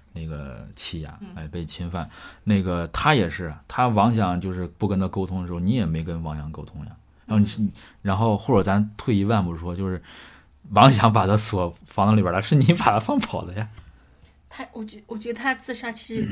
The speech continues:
Speaker 2: 也有一方面是他自己不原谅自己。
Speaker 1: 也有，有点儿，有点儿内疚，是吧？
Speaker 2: 对，自己不原谅自己。
Speaker 1: 嗯。是，反正就是他的这个自杀，反正我也不太能接受。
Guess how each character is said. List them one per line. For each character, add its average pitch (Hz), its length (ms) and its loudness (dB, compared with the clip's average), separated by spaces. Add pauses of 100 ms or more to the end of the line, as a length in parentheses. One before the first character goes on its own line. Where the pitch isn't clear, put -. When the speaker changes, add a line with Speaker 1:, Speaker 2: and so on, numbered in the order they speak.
(120)
Speaker 2:
也 208 140 -8
有 202 140 -8
一 196 60 -12
方 208 140 -12
面 175 120 -14
是 208 80 -14
他 208 100 -10 (120)
自 - 160 -14
己 95 120 -2
不 - 80 0
原 95 120 0
谅 - 20 -4
自 - 0 -
己。 98 60 0
Speaker 1:
也 - 0 -
有， 104 60 2
有 104 40 2
点 92 140 4
儿， 87 40 0
有 95 120 0
点 90 140 -2
儿 87 40 -2
内 95 160 0
疚， 85 260 -4
是 82 120 -10
吧？ - 260 -16
Speaker 2:
对， 190 180 -14
自 - 280 -14
己 165 80 -8
不 165 100 -12
原 180 180 -16
谅 170 160 -20
自 170 220 -20
己。 - 220 -20
Speaker 1:
嗯。 - 160 -10 (100)
是， - 340 -14 (180)
反 90 140 -2
正 90 80 2
就 98 140 4
是 95 120 0 (400)
他 123 200 4
的 117 100 6
这 107 80 2
个 101 140 4
自 104 220 -2
杀， 95 240 0
反 85 180 -4
正 80 240 -8
我 82 160 -6
也 76 180 -6 (360)
不 87 100 -8
太 82 180 -6
能 76 200 -8
接 - 200 -16
受。 - 160 -20